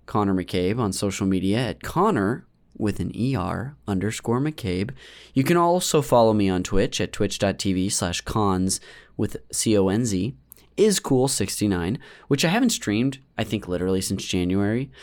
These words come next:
but I've been putting it out there that I'm gonna get back into the streaming game. Helps that my girlfriend's, uh, you know, out of town for, like, three and a half weeks,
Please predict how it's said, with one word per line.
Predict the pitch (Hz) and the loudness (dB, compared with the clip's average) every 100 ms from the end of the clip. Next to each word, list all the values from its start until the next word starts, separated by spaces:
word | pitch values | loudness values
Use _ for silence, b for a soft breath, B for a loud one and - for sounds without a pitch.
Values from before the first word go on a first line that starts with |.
| B | B
but | - 151 | -2 0
I've | |
been | 156 143 | 2 0
putting | 135 233 226 | 2 2 2
it | 147 | 0
out | 117 117 | 0 -2
there | - 67 - | -4 -6 -8
that | - | -8
I'm | 147 | -6
gonna | 330 254 | -2 -4
get | - - | -6 -4
back | 131 180 - | -4 -2 -4
into | 143 | -4
the | 98 | -4
streaming | - - 120 127 107 | -4 -2 0 2 0
game. | 92 90 90 90 B B B B | 0 0 -2 -4 B B B B
Helps | - 190 208 | 0 2 4
that | 208 | 4
my | 170 | 4
girlfriend's, | 139 139 143 143 131 - | 2 2 2 2 2 0
uh, | 120 110 92 | 2 2 2
you | 113 | 2
know, | 113 | 2
out | 104 123 | 2 0
of | |
town | - 120 131 | 0 2 2
for, | 131 113 | 2 0
like, | 98 | -2
three | - 135 131 | -2 0 2
and | 131 | 4
a | |
half | 131 127 - | 2 0 0
weeks, | 123 123 127 - - | -2 -2 -4 -10 -12